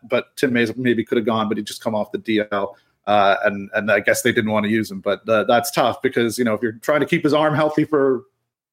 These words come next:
meaningful games at the end of the year, these are them. We're here. Like, you need to, you need to start winning. But I don't think that's gonna affect his employment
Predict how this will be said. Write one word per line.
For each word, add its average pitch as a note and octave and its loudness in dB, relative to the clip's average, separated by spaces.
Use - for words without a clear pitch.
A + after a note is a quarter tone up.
meaningful C#3+ 0
games D3+ 2
at D3 -2
the C#3+ 0
end D3 2
of C3+ 0
the C#3 2
year, D3 0
these G3 2
are E3+ 2
them. G#3+ 2
We're E3 2
here. E3 2
Like, A2 -2
you C#3+ 0
need D#3+ 0
to, C3 -2
you D3 0
need E3+ 0
to D3 -4
start C3 0
winning. A2+ -2
But D3 2
I D3+ 2
don't D#3+ 0
think D3+ -2
that's C#3 -2
gonna B2+ 0
affect A#2+ -2
his G#2+ -6
employment A2+ -2